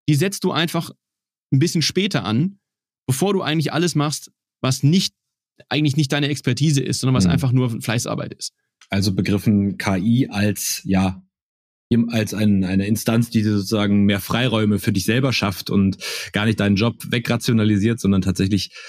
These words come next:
Speaker 2: äh, dir mehr Möglichkeiten gibt, sich vielleicht auch kreativ zu entfalten. Also das
Speaker 1: Ja,
Speaker 2: finde
Speaker 1: er,
Speaker 2: ich auch ein
Speaker 1: äh, schau mal, er sagt, er sagt ganz klar, dass K I zur Qualitätsverbesserung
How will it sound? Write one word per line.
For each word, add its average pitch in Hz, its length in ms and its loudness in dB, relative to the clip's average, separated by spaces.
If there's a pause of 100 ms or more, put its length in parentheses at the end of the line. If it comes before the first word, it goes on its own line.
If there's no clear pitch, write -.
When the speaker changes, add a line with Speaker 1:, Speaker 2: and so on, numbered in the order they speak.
(260)
Speaker 2:
äh, 92 220 2
dir 107 260 2
mehr 101 160 4
Möglichkeiten 104 640 0
gibt, 98 240 -2
sich - 160 -2
vielleicht 98 220 0
auch 87 80 -2
kreativ 95 400 -2
zu - 100 -4
entfalten. 87 480 0
Also 82 140 0
das 80 100 2
Speaker 1:
Ja, - 60 0
Speaker 2:
finde 92 140 2
Speaker 1:
er, - 60 0
Speaker 2:
ich - 60 -4
auch 92 140 -2
ein 90 240 2
Speaker 1:
äh, 147 80 -2
schau 202 100 0
mal, 226 140 0
er 135 140 -4
sagt, 165 220 -4
er 143 120 -2
sagt 185 200 -4
ganz 190 200 -2
klar, 151 320 -2 (580)
dass 147 240 -4 (540)
K 139 140 2
I 220 420 0 (260)
zur 156 220 -2
Qualitätsverbesserung 135 1700 -2